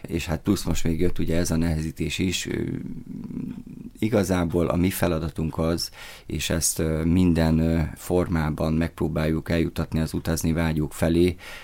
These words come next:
a megfelelő tájékoztatás arról, hogy mire van szüksége egy utazónak ahhoz, hogy felüljön egy repülőgépre, és elinduljon A pontból B pontba, vagy az általa kiválasztott célállomásra.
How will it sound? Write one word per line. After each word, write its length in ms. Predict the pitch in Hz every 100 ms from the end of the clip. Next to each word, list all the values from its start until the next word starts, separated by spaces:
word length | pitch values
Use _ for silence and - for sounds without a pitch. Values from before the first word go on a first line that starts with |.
| -
a 80 | -
megfelelő 440 | 85 85 - 80
tájékoztatás 1120 | 78 - 80 76 - - 82 - 82 85 - - - - - - -
arról, 360 | 92 92 85 82
hogy 280 | 80 80 -
mire 280 | - 95
van 180 | 85 82
szüksége 500 | 85 - - 82 82
egy 100 | 76
utazónak 600 | 82 80 78 82 80 78
ahhoz, 380 | 85 78 80 - - - -
hogy 120 | -
felüljön 440 | - 85 80 82 80
egy 100 | 78
repülőgépre, 760 | 80 - 80 80 80 - 82
és 160 | - -
elinduljon 680 | - 80 80 78 80 78 78 - - -
A 160 | - 82
pontból 380 | 78 82 78 78
B 180 | 87 85
pontba, 460 | 80 80 80 78
vagy 200 | 80 80
az 140 | 80 82
általa 320 | 82 82 76
kiválasztott 560 | - 80 78 78 82
célállomásra. 880 | - 82 80 78 82 82 80 - -